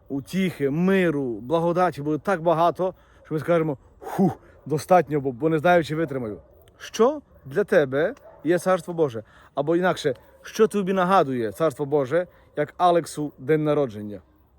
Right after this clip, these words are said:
Файно. Дякуємо Алексу за файну ідею, що в Царстві Божому кожен день буде день народження.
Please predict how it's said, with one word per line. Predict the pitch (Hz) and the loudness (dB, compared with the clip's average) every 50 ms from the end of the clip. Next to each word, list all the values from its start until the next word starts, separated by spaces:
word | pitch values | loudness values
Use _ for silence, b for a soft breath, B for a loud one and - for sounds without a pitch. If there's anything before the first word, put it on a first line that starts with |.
| _ _ | _ _
Файно. | - - 175 156 127 104 90 - - - | -2 0 2 2 2 -2 -6 -14 -18 0
Дякуємо | 123 185 190 - 170 165 156 151 | 2 4 4 4 2 0 0 0
Алексу | 139 160 165 165 147 - 147 131 | 0 2 2 2 0 -2 -8 -6
за | 131 139 120 b b b b b b b | -6 -6 -6 b b b b b b b
файну | - 165 160 156 143 | 0 2 2 2 0
ідею, | 135 120 151 151 175 175 170 151 135 b b b b b _ _ _ _ | -2 -4 2 4 4 4 4 2 -2 b b b b b _ _ _ _
що | - - - 160 160 | -20 -8 -4 -4 -4
в | 151 | -2
Царстві | - 175 170 151 135 156 | 0 0 0 0 0 0
Божому | 170 170 151 156 147 147 131 | 0 0 0 0 -4 -4 -4
кожен | 139 156 151 151 | -4 -4 -4 0
день | 147 165 160 151 | 0 -2 -2 -2
буде | 147 147 151 147 131 b b b b b | -2 -2 -2 -2 -2 b b b b b
день | 123 139 160 160 | -4 -2 -2 0
народження. | 160 156 156 165 160 131 139 143 139 135 123 | 0 2 2 2 0 -2 -4 -6 -6 -6 -8